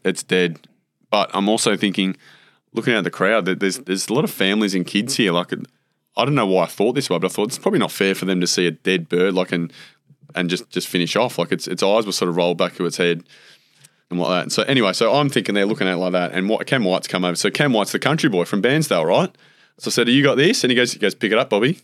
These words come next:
<laughs> I was like, <laughs> "Oh, that?" Fuck, I'm thinking, I've got, they've got so many germs, these things. And so I'm like, and also he's told me to pick it up and I'm on national T V. I've got to pick it up. So I've picked it up and I'm,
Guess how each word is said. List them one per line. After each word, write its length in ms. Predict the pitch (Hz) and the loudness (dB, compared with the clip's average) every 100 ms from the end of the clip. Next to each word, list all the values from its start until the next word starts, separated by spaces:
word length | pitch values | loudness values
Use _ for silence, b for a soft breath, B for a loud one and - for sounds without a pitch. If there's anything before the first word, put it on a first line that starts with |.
| _ | _
<laughs> 100 | - | -10
I 60 | |
was 120 | 131 123 | -2 0
like, 180 | - B B B | 0 B B B
<laughs> 220 | B - | B -6
"Oh, 540 | 104 - - 117 - B B B B B B B _ _ _ _ _ _ - | -4 -2 0 0 0 B B B B B B B _ _ _ _ _ _ -2
that?" 340 | 131 175 226 - B B B B B B - - _ | 2 4 2 -2 B B B B B B -20 -20 _
Fuck, 280 | - 87 - | -12 -10 -4
I'm 100 | 95 | -4
thinking, 400 | 95 95 92 90 b b - | -2 -2 -2 -4 b b -6
I've 80 | 101 | -2
got, 160 | - - | -2 -2
they've 120 | - | -2
got 120 | - | 0
so 120 | - | 0
many 100 | 90 | -2
germs, 340 | 82 85 85 87 | 0 -2 -2 -4
these 220 | 85 80 | -6 -6
things. 320 | 73 82 95 - - | -8 -8 -10 -12 -8
And 220 | 87 B B B B | -8 B B B B
so 160 | - 92 | -2 0
I'm 80 | |
like, 220 | 92 90 - _ - | 0 -2 -8 _ -2
and 100 | 107 | 0
also 460 | 113 107 95 110 - _ _ - | 2 2 2 0 -6 _ _ -6
he's 160 | 104 | -4
told 200 | - 117 | 0 0
me 60 | 107 | 0
to 60 | |
pick 160 | - 95 | 0 0
it 80 | 90 | 2
up 280 | 87 123 _ | 2 -2 _
and 220 | 92 92 92 | -4 -4 -6
I'm 160 | - 98 | -6 -2
on 100 | 95 | 0
national 280 | 98 - 92 | -2 -4 -4
T 140 | 95 | -2
V. 280 | 87 87 87 - 92 | 0 -2 -4 -4 -4
I've 100 | 90 | -2
got 120 | 98 | -4
to 40 | |
pick 180 | - 85 | -2 -4
it 80 | 82 | -2
up. 200 | 90 - _ _ B B B B | -4 -8 _ _ B B B B
So 120 | 123 | -2
I've 100 | 120 | 0
picked 200 | 190 - | -2 0
it 80 | 104 | 2
up 300 | 98 117 - | 2 0 -2
and 140 | 101 101 | -4 0
I'm, 240 | 101 95 | 0 -2